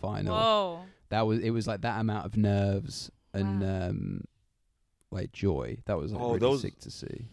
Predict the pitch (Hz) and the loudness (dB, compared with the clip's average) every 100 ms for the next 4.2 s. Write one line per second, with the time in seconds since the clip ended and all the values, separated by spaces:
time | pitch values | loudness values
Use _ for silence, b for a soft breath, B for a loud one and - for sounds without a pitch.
0 | 107 120 110 110 101 110 120 135 156 - | -8 -6 -6 -2 0 0 -2 -4 -6 -12
1 | - 101 98 92 90 87 85 - - 90 | -12 -4 -2 -2 -4 -8 -10 -14 -12 -10
2 | 90 95 95 90 85 - _ - 95 92 | -6 -4 -2 -4 -10 -14 _ -12 -6 -2
3 | 104 98 98 92 92 92 87 - 85 87 | -2 -2 -4 -4 -6 -6 -8 -10 -14 -12
4 | 85 | -12